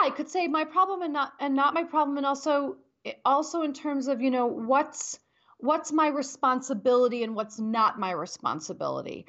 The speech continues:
What is under my control and what is not under my control? And as often as we try to control other people, at some point we learn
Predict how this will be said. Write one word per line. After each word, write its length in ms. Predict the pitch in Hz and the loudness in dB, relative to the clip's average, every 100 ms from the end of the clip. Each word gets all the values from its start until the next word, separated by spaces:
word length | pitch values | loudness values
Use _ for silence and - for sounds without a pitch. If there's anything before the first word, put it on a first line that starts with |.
| - - | -20 -14
What 500 | 220 240 285 285 - - - - | -2 0 0 -2 -12 -12 -12 -4
is 360 | 269 254 208 - - | 0 0 -4 -10 0
under 320 | 269 269 277 | 2 2 2
my 180 | 254 240 | 0 -2
control 720 | 240 233 - - 226 220 220 | -2 -8 -8 -4 0 0 0
and 180 | 214 214 | -2 0
what 240 | 214 208 | 0 0
is 160 | 202 202 | -4 -2
not 460 | 202 208 214 220 - | 0 2 4 4 2
under 260 | 185 175 170 | -4 -4 -4
my 160 | 165 | -4
control? 680 | 165 180 160 - 160 147 147 - - _ | -4 -8 -10 -4 0 0 -4 -12 -20 _
And 160 | 214 214 | -2 0
as 220 | 214 196 - - _ 208 | 0 0 -4 -10 _ 4
often 440 | 247 349 403 392 | 6 6 0 -4
as 160 | 359 294 | -4 -4
we 160 | 339 | -6
try 420 | 330 - 330 302 | -6 0 2 2
to 160 | 247 240 | 0 -8
control 540 | 233 226 - 247 254 | -8 -8 -2 2 4
other 280 | 254 269 294 | 4 2 -2
people, 640 | - 339 339 202 180 185 _ _ _ _ _ _ - | 0 -2 2 2 2 -2 _ _ _ _ _ _ -4
at 160 | 208 | -4
some 300 | - 285 311 | 0 2 2
point 300 | - 349 330 | 0 -2 0
we 160 | 285 302 | 0 0
learn 680 | 285 311 269 214 214 220 | 0 2 2 2 0 -2